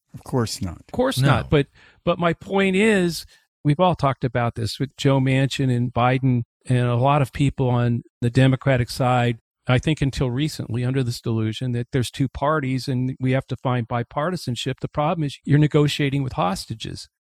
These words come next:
Speaker 2: or in some cases, you're trying to negotiate with people who are signed and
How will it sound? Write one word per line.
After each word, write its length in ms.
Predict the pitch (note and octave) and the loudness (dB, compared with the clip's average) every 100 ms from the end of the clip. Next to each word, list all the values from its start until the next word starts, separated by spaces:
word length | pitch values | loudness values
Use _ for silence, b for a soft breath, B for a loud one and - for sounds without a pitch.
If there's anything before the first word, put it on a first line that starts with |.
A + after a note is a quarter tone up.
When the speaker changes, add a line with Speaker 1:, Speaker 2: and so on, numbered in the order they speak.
| _ E3+ | _ 2
Speaker 2:
or 440 | F#3 F3+ D3 D3 _ _ _ | 6 8 6 2 _ _ _
in 140 | D3+ C#3 | 0 2
some 200 | E3 D#3+ | 0 0
cases, 420 | - D3 D#3 C3+ | 0 0 -2 -4
you're 220 | D#3 D3+ | -4 -4
trying 240 | - D3 C#3+ | -4 -2 -2
to 60 | |
negotiate 600 | D3 C#3 C#3+ C#3+ D3 C3+ | -4 0 0 0 -2 -4
with 160 | C#3 C3+ _ _ _ | -4 -4 _ _ _
people 340 | D#3 D3 D3 - | -6 -4 -6 -2
who 180 | D3 C#3 | -2 0
are 220 | B2+ A#2+ b b b | 0 -2 b b b
signed 500 | - E3 D3+ D#3 D3 | 0 4 4 4 2
and 280 | C3 B2+ | 2 0